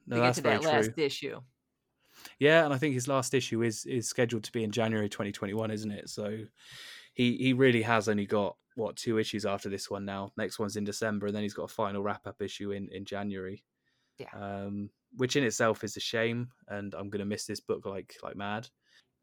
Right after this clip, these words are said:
Speaker 1: I think it's, well, it's definitely the first Ms. Marvel run that we've, we've reviewed from start to finish anyway. Uh, but yeah, I mean, in, in this book, I'm kind of, I'm really watching the relationship between Ms. Marvel and Zoe closely, 'cause I think that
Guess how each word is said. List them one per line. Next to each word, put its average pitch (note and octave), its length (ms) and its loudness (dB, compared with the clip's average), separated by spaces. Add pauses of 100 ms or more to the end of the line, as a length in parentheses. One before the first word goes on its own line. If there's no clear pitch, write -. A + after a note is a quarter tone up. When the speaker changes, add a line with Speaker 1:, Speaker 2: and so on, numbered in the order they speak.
(200)
Speaker 1:
I - 80 -8
think A#2+ 240 2
it's, G2+ 220 -2
well, G#2+ 220 2
it's G#2 180 0
definitely A2+ 360 0
the G#2 100 -4
first G#2+ 380 0
Ms. G#2 160 -2
Marvel A2+ 320 2
run G2+ 220 -2
that G2 120 -2
we've, - 380 -6 (380)
we've G#2+ 220 -4
reviewed A2 360 0
from A2 160 -8
start - 280 -4
to - 80 -12
finish G2+ 340 -4
anyway. G2+ 380 -6 (380)
Uh, G2+ 60 -4
but B2 120 4
yeah, B2 180 10
I A#2+ 60 6
mean, B2+ 160 2
in, B2+ 220 0
in B2+ 100 0
this A#2+ 120 -2
book, A#2+ 220 -2
I'm A2+ 120 -4
kind A#2+ 160 -2
of, - 220 -10 (480)
I'm A#2 120 2
really C3+ 220 8
watching B2 360 0
the G#2+ 80 -2
relationship A2 640 0
between G2+ 260 -6
Ms. G2+ 160 -6
Marvel G2+ 300 0
and F#2+ 120 -4
Zoe G2 220 0
closely, G#2+ 500 -2
'cause G2 180 -10
I F#2+ 60 -4
think G2+ 380 -4
that - 200 -2